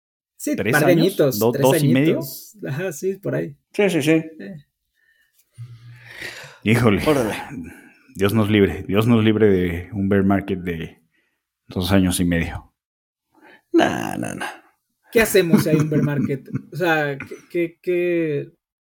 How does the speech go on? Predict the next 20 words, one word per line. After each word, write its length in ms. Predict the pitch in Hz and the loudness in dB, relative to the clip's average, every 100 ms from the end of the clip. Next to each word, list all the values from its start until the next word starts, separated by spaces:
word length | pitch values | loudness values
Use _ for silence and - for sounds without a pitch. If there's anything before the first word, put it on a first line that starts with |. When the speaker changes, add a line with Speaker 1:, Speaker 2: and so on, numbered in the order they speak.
| _ _ _ _ _ _ _ _ _ | _ _ _ _ _ _ _ _ _
Speaker 1:
qué 80 | 208 | 0
hacemos 340 | 196 175 156 | 2 2 0
si 40 | 143 | -4
estamos 300 | 165 151 147 | -4 -2 -4
así 460 | 139 143 131 135 _ _ - - - - - - | -2 -2 -4 -8 _ _ -2 -2 0 -2 -2 -8
año 240 | 170 160 | -2 0
y 40 | |
medio? 380 | 151 135 123 127 143 _ _ _ _ _ _ _ _ | 2 2 0 -6 -16 _ _ _ _ _ _ _ _
Speaker 3:
Pues 180 | - 160 | -4 0
en 200 | 175 156 | 2 2
un 160 | 185 196 | 0 2
bear 160 | 202 185 | 2 4
market, 640 | 156 131 - 95 - - | 2 0 -4 -10 -12 -10
en 120 | 101 | -6
donde 380 | 110 113 113 113 | -4 -2 -2 0
no 340 | 120 139 160 | 0 0 -2
te 140 | 156 151 | -2 -6
paga 340 | - 123 120 | -2 -2 -2
tener 380 | 113 110 104 104 | -2 0 0 0
inversiones, 800 | 107 92 87 95 82 78 - - | -2 -4 -6 -4 -4 -6 -10 -14